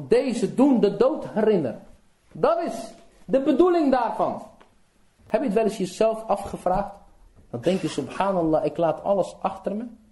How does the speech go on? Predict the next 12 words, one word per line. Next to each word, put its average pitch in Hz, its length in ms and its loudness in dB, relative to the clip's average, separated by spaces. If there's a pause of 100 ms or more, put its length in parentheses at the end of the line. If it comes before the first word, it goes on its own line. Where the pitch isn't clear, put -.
(640)
En 151 140 -2
dan 160 140 0
word 220 240 2
ik - 200 -2 (760)
in 165 160 -2
een 147 140 -6
gat - 400 -6
in 165 100 -4
de 143 60 -6
grond - 440 -8
gestopt. - 600 -12 (640)
Kil, 202 420 -2